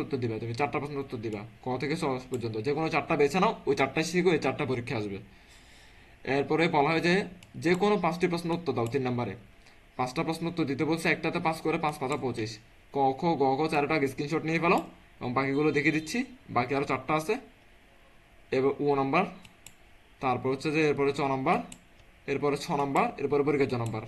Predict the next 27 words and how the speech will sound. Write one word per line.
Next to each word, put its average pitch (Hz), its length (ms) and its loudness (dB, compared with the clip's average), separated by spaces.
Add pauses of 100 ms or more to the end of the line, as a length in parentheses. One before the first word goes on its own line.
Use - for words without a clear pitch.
টোটাল 165 260 0
কয়টা 170 220 4
দেখালাম? 123 300 0 (180)
আটটা, 135 280 0 (280)
মানে 127 180 -4
পাঁচ 139 200 2
নাম্বারে 143 320 2
টোটাল 156 260 0
আটটা 143 200 -2
প্রশ্ন 143 160 -4 (100)
দেখাইছি। 123 340 -2
আটটা 117 220 -2
প্রশ্ন 151 220 -8
থেকে 165 200 0
তোমাদেরকে 165 360 4 (360)
যে 151 160 2
কোনো 170 200 2
পাঁচটা 139 260 0
প্রশ্ন 151 220 -6
উত্তর 151 220 0
লিখতে 135 200 -2
হবে, 165 160 2
একটাতে 143 280 -4
পাঁচ 147 180 0
করে, 113 200 -2
পাঁচ 120 180 -2
পাঁচা 156 180 2